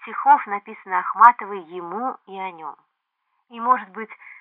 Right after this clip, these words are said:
потому что у каждого из нас есть свое отношение к Александру Блоку, эти стихи меня по-особому волнуют. Я не могу не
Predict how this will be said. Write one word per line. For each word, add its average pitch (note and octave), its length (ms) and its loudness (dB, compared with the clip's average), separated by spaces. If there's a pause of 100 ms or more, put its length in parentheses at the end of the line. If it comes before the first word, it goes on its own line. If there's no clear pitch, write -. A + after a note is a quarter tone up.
(240)
потому G3 300 -8
что - 220 -8
у F#3+ 40 -10
каждого F3+ 420 -4
из E3+ 140 -12
нас E3+ 160 -4 (100)
есть E3+ 240 -18
свое G3 280 -6
отношение D#3 600 -8
к - 80 -12
Александру D#3 520 -6
Блоку, D3+ 480 -10 (540)
эти B3+ 340 -12
стихи B3+ 240 -18
меня A3+ 480 2
по-особому F3+ 680 -6
волнуют. D3 460 -10 (540)
Я B3 160 -10
не B3 120 -6
могу A#3 460 2
не A3 220 -10